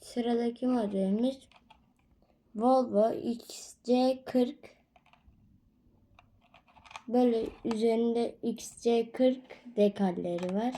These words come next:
Hot Wheels logosu. Arka detayları yapılmış. Ön detayları yok. Şimdi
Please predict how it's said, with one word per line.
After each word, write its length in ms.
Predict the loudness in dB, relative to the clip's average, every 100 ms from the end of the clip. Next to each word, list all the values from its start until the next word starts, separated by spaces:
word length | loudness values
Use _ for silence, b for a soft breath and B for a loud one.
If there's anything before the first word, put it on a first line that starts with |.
| -10 -6
Hot 160 | -6
Wheels 500 | -6 -2 -2 -2 -4
logosu. 680 | -4 -4 -6 -8 -10 -8 -8 -10 _ _ -18 -18 -18 -18 -18 -20 -20 -20 b b
Arka 440 | -2 -2 0 -2 0
detayları 680 | -2 -4 -4 0 2 2
yapılmış. 720 | 2 0 -2 -2 0 -2 -6 -8
Ön 260 | -4 -2 0
detayları 680 | -2 -2 0 0 0 0
yok. 280 | 0 2 0 -2 -14 -20 _ _ _ _ _ _ _ _ _ _ _ _ _ _ -20 -18 -18 -18 -18 -20 -20 -20 -20 -20 -20 -20 -16 -14 -12 -10 -10 -14 _ _ _ _ _ _ _ _ _ _ _ _ -18 -16 -18 _ _ _
Şimdi 680 | -8 0 2 2 4 2